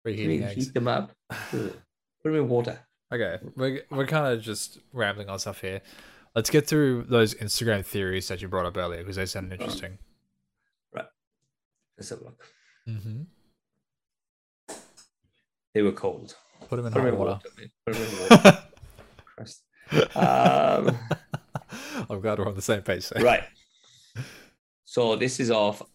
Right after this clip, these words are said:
Speaker 1: I'm in Cohesion. I think that's how it's spelled.
Speaker 2: Mm-hmm.
Speaker 1: W-, will Savathun use Hive Goats to res Oryx, Crota, Zol, et cetera to create a Hive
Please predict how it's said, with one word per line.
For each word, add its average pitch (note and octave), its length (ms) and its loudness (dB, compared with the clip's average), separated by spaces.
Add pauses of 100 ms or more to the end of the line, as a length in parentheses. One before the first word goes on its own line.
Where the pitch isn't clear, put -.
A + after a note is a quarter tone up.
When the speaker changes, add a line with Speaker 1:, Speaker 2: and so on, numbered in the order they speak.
(140)
Speaker 1:
I'm A2+ 400 0 (160)
in G2 600 -6
Cohesion. G2 600 -8 (160)
I G2+ 40 -18
think G#2 160 -8
that's G2+ 180 -6
how G#2 100 -4
it's G2 140 -4
spelled. - 220 -4 (280)
Speaker 2:
Mm-hmm. F#2+ 240 -6
Speaker 1:
W-, B2+ 240 -2 (1040)
will E3+ 220 6
Savathun D#3 720 2
use F#2+ 240 -2
Hive C3+ 320 0
Goats F2+ 420 -4
to - 160 -10
res F2 260 -2 (120)
Oryx, G#2 420 0
Crota, - 500 -4
Zol, F#2+ 420 -4
et - 100 -18
cetera F#2+ 480 -4
to - 200 -18
create F#2 360 -4
a E2 160 -2
Hive D3+ 360 0